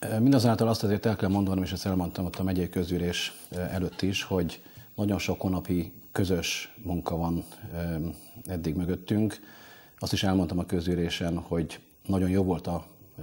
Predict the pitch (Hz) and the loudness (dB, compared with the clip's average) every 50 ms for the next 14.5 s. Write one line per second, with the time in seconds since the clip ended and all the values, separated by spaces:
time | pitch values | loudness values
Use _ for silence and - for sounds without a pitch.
0 | 78 80 82 82 82 85 98 107 - 90 95 90 85 87 80 87 92 87 82 90 | -8 -6 -6 -6 -6 -8 -10 -8 -4 -2 -2 0 0 0 0 -2 -2 -4 -4 -4
1 | 92 - 85 85 - - 92 82 78 82 87 82 80 85 92 87 - 90 82 85 | -4 -2 -2 -2 -2 0 -2 -2 -2 -2 -2 -2 -2 -2 -2 -4 -2 -2 -2 -2
2 | 82 78 - 90 85 - - 90 90 98 92 87 85 87 85 85 82 78 - - | -4 -4 -4 -4 -4 -2 -2 0 0 2 2 2 2 0 0 0 0 0 -2 -2
3 | 87 - - 85 82 82 82 80 - - 78 80 87 95 117 113 - - - - | -4 -4 -2 -2 -2 0 -2 -2 -2 -4 -2 -2 0 0 0 -2 -4 -10 -18 -20
4 | - - - - - - - - - 90 95 107 104 90 101 95 90 85 87 90 | -20 -20 -20 -20 -20 -20 -12 -6 -2 0 2 2 2 2 2 0 0 0 -2 -4
5 | - - - - - - - - 101 101 101 98 95 87 85 90 90 87 87 90 | -8 -14 -18 -20 -20 -20 -4 2 4 4 6 4 4 2 2 2 2 2 2 0
6 | 87 - - - - 104 107 101 - - - - 85 82 - 85 87 87 82 85 | -2 -4 -8 -8 -2 0 0 0 0 -4 -6 -6 -4 -4 -2 -2 0 0 0 0
7 | 87 85 87 85 82 78 82 80 76 - - 90 85 80 80 82 80 80 - - | 0 0 0 0 0 0 -2 -2 -4 -4 -2 -2 0 0 0 0 0 -2 -4 -6
8 | - - - - - - - 104 98 92 - - - 90 87 87 78 - - 87 | -12 -16 -16 -20 -18 -4 -2 0 0 0 0 0 0 2 2 0 -2 -4 -4 -2
9 | 80 80 76 - - - - - - _ - - - - 95 95 101 123 117 - | 0 0 -2 -4 -8 -14 -20 -20 -20 _ -20 -20 -8 -2 0 2 2 2 0 0
10 | - - - 87 - - 87 82 80 76 - 78 - - - 80 - - 82 73 | -2 -2 -2 -2 -2 0 0 0 0 -2 -4 -8 -8 -6 -4 -4 -4 -2 -4 -6
11 | - - 73 - - - - - - - _ - - - - - - - - - | -6 -6 -8 -6 -6 -8 -8 -10 -14 -20 _ -20 -20 -20 -20 -20 -20 -20 -20 -20
12 | - - - - - - - - 120 117 120 120 104 127 135 117 90 101 87 73 | -20 -20 -20 -20 -20 -10 0 2 6 8 8 8 10 10 8 8 8 6 2 0
13 | 76 85 76 - - - - - - - - - - - - - - - 98 92 | 0 -2 -4 -4 -8 -14 -20 -20 -20 -20 -20 -20 -20 -20 -20 -20 -14 -6 -4 -4
14 | 90 - 87 80 95 82 - - - | -2 -2 -2 -2 -2 -4 -4 -4 -2